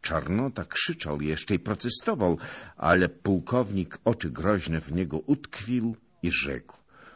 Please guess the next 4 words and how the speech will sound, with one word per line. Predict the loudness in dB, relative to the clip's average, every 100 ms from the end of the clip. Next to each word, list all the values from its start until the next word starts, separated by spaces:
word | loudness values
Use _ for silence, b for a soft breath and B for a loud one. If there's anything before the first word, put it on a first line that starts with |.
| b b
"Ty, | 10 12 12 12 12 12 -6 -20 _ _ _ _ 0
Czarnota, | 8 12 12 12 12 12 6 4 2 -8 _ _
chadziacki | 4 6 10 12 12 8 -2 0
pułkowniku, | 4 2 4 4 6 4 2 -6 -10